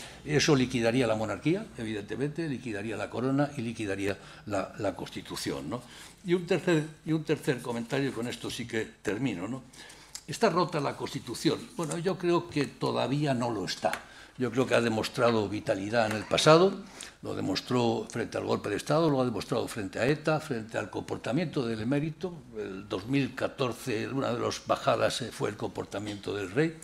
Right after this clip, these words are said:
Lo ha demostrado frente a la gran recesión, frente al golpe de Estado catalán del dos mil diecisiete, etcétera.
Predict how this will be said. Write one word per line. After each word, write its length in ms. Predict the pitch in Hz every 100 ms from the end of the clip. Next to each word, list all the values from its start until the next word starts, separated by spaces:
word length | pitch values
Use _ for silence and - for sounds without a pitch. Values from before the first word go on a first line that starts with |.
| - - - - -
Lo 80 | 127
ha 40 |
demostrado 440 | 120 113 - 127
frente 240 | - 131 113
a 40 |
la 80 | 107
gran 200 | 107 110
recesión, 540 | 98 - 107 160 160
frente 220 | - 123 107
al 80 |
golpe 260 | 107 120 -
de 80 | 110
Estado 280 | - 110 110
catalán 420 | 104 113 120 117
del 120 | 104
dos 160 | 98 98
mil 100 | 101
diecisiete, 520 | 101 104 - 147 139
etcétera. 360 | 139 104 90